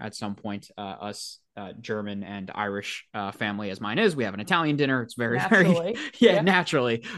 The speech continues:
Speaker 1: very, very good. Uh, we always go to mass,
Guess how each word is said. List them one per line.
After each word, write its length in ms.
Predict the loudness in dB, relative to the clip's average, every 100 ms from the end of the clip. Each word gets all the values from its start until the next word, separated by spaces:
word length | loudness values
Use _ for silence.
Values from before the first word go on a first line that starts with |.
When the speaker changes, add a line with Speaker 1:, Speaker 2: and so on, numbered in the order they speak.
| 2
Speaker 1:
very, 240 | 6 8
very 260 | 8 8 6
good. 300 | 6 2 2
Uh, 200 | 0 0
we 160 | 0 0
always 240 | 0 -2
go 80 | -2
to 80 | -4
mass, 500 | -2 0 0 -4 -8